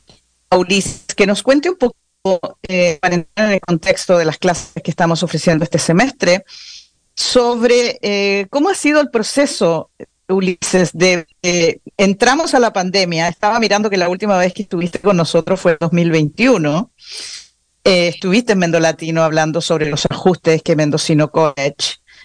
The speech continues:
estaba haciendo para adaptarse a la orden de mantenernos en casa. Cuéntanos, ¿cómo ha sido esa transición desde ese momento hasta ahora que estamos un poco, eh,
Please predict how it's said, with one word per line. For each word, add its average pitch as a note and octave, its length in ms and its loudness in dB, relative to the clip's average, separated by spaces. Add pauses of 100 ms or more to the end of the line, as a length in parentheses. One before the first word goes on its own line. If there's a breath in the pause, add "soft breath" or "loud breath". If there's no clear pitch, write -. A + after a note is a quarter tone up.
(120)
estaba D#3+ 340 0
haciendo D#3 480 0
para C#3+ 480 -2 (140)
adaptarse D#3 1040 -2
a C#3 320 0
la C#3+ 200 0
orden C#3+ 580 -2
de C#3+ 220 2
mantenernos C#3+ 680 0
en C#3 140 0
casa. C#3+ 480 0 (760 loud breath)
Cuéntanos, D#4 380 2
¿cómo E4+ 200 0
ha G4 60 2
sido E4 220 2
esa D#4+ 200 2
transición A#3 800 0
desde F3+ 200 0
ese G3 180 -2
momento F3 800 2
hasta F3 300 -2
ahora E3+ 440 2
que E3 120 -12
estamos D#3 400 -6
un D3+ 140 2
poco, E3 680 0 (1120)
eh, C#3 560 0